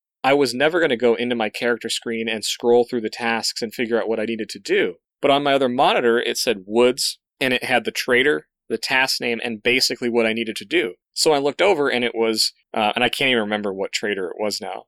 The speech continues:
but it was the trader, the task, and it said cabin three under the bed.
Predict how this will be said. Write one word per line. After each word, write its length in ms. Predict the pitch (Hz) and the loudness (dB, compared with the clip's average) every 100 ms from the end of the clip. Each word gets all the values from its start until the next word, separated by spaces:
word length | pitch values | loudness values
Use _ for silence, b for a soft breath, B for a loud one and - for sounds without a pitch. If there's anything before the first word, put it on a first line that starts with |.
| - | -2
but 100 | 120 | 0
it 40 | |
was 100 | 110 | 0
the 80 | 110 | -4
trader, 340 | - 147 151 | -2 2 2
the 80 | 120 | 0
task, 380 | - 127 123 - | 0 0 0 -2
and 80 | 117 | -4
it 80 | - | -2
said 240 | 110 - | -4 -4
cabin 480 | - 131 139 143 135 | -2 0 2 2 -2
three 500 | - 127 120 117 110 | -6 0 2 2 0
under 260 | 117 113 110 | -2 0 0
the 100 | 104 | 0
bed. 260 | 113 78 | 0 -2